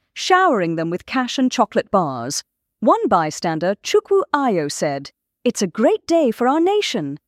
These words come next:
I've never seen so much free chocolate since Idi Amin's last barbecue."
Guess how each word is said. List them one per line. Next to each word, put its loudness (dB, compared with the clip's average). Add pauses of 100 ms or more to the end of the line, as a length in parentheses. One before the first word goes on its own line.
(200)
I've 0
never 4
seen -2
so 0
much 0
free 0
chocolate -2
since 0
Idi 2
Amin's 2
last 0
barbecue." -2